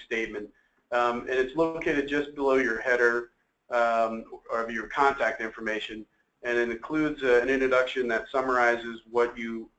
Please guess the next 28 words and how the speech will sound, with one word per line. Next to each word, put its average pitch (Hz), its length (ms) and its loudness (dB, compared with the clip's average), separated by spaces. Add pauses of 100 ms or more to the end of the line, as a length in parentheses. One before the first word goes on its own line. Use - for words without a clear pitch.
offer 120 480 0
to 113 120 -8
a 104 40 -6
prospective 104 560 -10
employer. 104 560 -10 (340)
We've 156 220 -2
ha-, 165 300 -2
we've - 300 0
picked 202 220 2
out 147 300 6
some 120 240 -6
things 127 320 -2
that 113 180 -6
you 120 100 -8
can 113 120 -16
call 117 300 0
this - 200 -8
section, 110 440 -8 (420)
either 143 220 0
professional 143 680 0
summary, 147 480 4
professional 131 560 -2
overview, 127 560 -4 (440)
summary 151 340 2
of 135 140 -2
qualifications, 135 880 -2 (120)
and 113 180 -12
key 120 260 -20